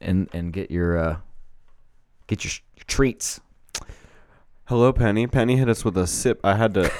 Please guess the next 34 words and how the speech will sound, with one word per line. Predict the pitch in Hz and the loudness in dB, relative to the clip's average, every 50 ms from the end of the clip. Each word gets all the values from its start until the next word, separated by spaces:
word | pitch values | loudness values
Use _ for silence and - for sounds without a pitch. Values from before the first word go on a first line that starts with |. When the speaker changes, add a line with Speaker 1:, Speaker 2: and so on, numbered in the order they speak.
| - | 2
Speaker 2:
I | 87 113 123 | 4 6 8
had | 135 139 135 - | 8 8 8 8
to | 127 117 104 | 8 6 6
go | 87 120 123 123 120 117 | 6 6 8 8 10 8
over | 120 110 113 113 104 | 8 8 8 6 6
and, | 101 101 95 98 - - | 6 4 4 2 0 0
and, | 101 101 95 95 | 0 0 2 2
like, | 95 92 - - - - - - - - - - 104 | 0 0 -2 -4 -10 -20 -20 -20 -20 -20 -14 -8 -6
l-, | 107 104 | -6 -4
see | - - - 113 | -4 0 2 4
what | 110 104 | 4 4
it | 101 92 | 4 2
says. | 101 117 107 101 87 90 | 2 2 2 2 0 -2
It | 90 | -4
says, | - 101 92 92 85 - - - - - - - - - - - _ - - | -2 0 0 0 -2 -4 -8 -14 -16 -18 -18 -20 -20 -20 -20 -20 _ -20 -18
"Sip." | - - - - 120 90 - - - - - - - - - _ _ _ _ - - - | -12 -10 -4 -2 0 0 -2 -4 -8 -20 -20 -20 -20 -20 -20 _ _ _ _ -20 -12 -6
You | 104 107 98 | -2 -2 -2
ain't | 87 80 - | -2 -4 -6
clowning. | - 78 80 85 85 85 85 87 101 | -10 -10 -10 -8 -10 -10 -12 -12 -6
No, | 113 131 139 131 120 | -2 0 2 2 2
we | 123 147 147 | 2 2 2
are | 120 143 156 151 | 2 0 -2 -8
clowning. | 131 135 139 131 120 113 110 98 92 92 | -8 -6 -6 -4 -4 -4 -6 -6 -6 -4
We, | 104 127 135 127 98 - - - - - - - _ - - _ - | -4 -4 -4 -4 -6 -12 -18 -20 -20 -20 -20 -20 _ -20 -20 _ 2
we, | - - 190 180 - - - - | 6 6 6 6 4 -2 -6 -6
we, | 156 202 190 185 - - - - | -4 -4 -4 -6 -12 -14 -8 -2
we | 226 | 0
don't | 226 165 - | 0 0 2
care | - 151 123 | 2 0 2
about | 113 110 110 - | 0 -2 -2 -4
this | 113 - - | -8 -10 -4
trophy. | - 147 127 117 110 135 135 131 - _ _ - - | -2 -2 -2 0 -2 -4 -6 -6 -8 _ _ -14 -8
It's | - 151 | -4 0
hilarious, | 139 156 208 208 175 139 107 90 - - - - | 2 4 6 6 6 4 2 0 -4 -10 -14 -16